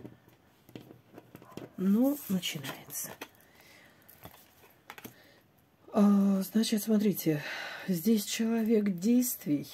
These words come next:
человек, который ценит время, старается выполнять обещанное быстро.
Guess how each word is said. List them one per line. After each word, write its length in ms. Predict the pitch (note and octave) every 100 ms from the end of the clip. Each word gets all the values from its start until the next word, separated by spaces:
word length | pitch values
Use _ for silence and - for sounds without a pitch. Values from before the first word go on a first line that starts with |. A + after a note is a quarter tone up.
| - - _ -
человек, 840 | - F3+ F3+ F#3+ F#3 G#3+ G#3 - - -
который 360 | F#3 G3 G3
ценит 600 | F#3 - - G3 G3 E3+
время, 420 | E3+ E3+ F#3+ B3 A3
старается 580 | - E3 E3 D#3 -
выполнять 500 | E3 D#3+ F3+ E3 D3
обещанное 560 | F#3+ A#3+ A#3+ G3+ E3+ D#3+
быстро. 800 | D#3+ E3+ F#3+ D#3+ - - G#3+